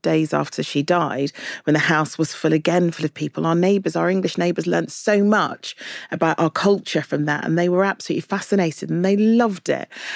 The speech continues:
That's the house to me. That house was always full of joy. Yes, it had loss in it,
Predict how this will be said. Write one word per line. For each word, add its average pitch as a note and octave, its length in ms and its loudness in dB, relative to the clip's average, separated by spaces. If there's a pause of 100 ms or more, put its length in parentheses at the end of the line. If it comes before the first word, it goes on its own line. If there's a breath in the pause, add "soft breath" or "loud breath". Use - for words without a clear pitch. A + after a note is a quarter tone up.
(160 loud breath)
That's - 300 0
the G#3+ 80 2
house G#3 340 2
to A3 120 -2
me. E3 160 4
That - 180 -2
house F#3 300 -2
was F#3 120 0
always G3+ 300 4
full F#3 180 2
of E3+ 160 0
joy. G#3 360 4
Yes, F3 340 -2
it - 80 -8
had F3+ 160 -2
loss F3+ 320 0
in - 120 -8
it, D#3+ 220 -4